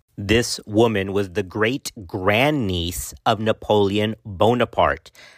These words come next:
How about that? So totally in the bloodline of Napoleon. She dedicated her career and most of her study to the female orgasmic response.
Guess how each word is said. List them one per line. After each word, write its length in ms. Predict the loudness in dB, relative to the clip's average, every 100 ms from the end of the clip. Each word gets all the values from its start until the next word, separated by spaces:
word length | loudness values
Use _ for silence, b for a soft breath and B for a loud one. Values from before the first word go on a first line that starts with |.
| b b
How 260 | -2 2
about 400 | 2 2 0 -2
that? 340 | 0 0 0 -8
So 260 | -6 -6
totally 640 | -6 -10 2 4 6 4 0
in 80 | -2
the 80 | -2
bloodline 640 | 2 0 2 -2 -2 -6
of 160 | -8 -6
Napoleon. 720 | -8 -2 -2 -2 -6 -10 -14 b b b
She 200 | -6 -4
dedicated 720 | -2 0 0 -2 -2 -2 -2
her 180 | 0 -2
career 580 | 0 -2 0 2 0 -2 B B B -2
and 260 | 0 -2 -4
most 580 | -2 2 2 2 -2 -4
of 140 | -2
her 100 | -4
study 500 | -6 -4 -2 -2 -6
to 120 | -6
the 140 | -6 -6
female 480 | -6 -6 -2 0 0
orgasmic 760 | 0 -2 -2 0 -2 -6 -6
response. 720 | -10 -10 -4 0 0 -2 -12